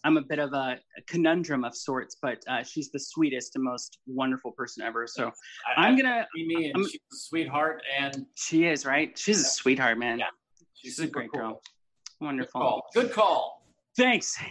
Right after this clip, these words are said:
Speaker 1: Thanks, man.
Speaker 2: <laughs>
Speaker 1: It's the best call I ever made in my life. Never look back.
Speaker 2: <laughs>
Speaker 1: Woo! That was it. I'm, after that, I'm done. I don't
Speaker 2: That's
Speaker 1: care.
Speaker 2: it. You
Speaker 1: My
Speaker 2: peaked.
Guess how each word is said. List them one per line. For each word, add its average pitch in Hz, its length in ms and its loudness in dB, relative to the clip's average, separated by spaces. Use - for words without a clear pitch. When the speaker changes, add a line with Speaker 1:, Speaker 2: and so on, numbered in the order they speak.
Speaker 1:
Thanks, 214 280 0
man. 160 400 4
Speaker 2:
<laughs> - 140 0
Speaker 1:
It's - 140 -2
the 170 160 -6
best 196 240 0
call 185 180 2
I 170 60 2
ever 156 100 -6
made 170 180 0
in 165 60 -2
my 165 140 2
life. 139 340 -2
Never 156 220 0
look 160 180 -4
back. - 300 0
Speaker 2:
<laughs> - 40 -10
Speaker 1:
Woo! 440 640 6
That 269 100 2
was - 160 2
it. 151 180 2
I'm, 165 240 2
after 156 320 0
that, 151 140 2
I'm 143 140 -2
done. 139 320 -4
I - 40 -14
don't 143 80 -4
Speaker 2:
That's 151 160 0
Speaker 1:
care. 131 100 2
Speaker 2:
it. 127 40 -2
You 131 40 -2
Speaker 1:
My 139 260 2
Speaker 2:
peaked. - 360 0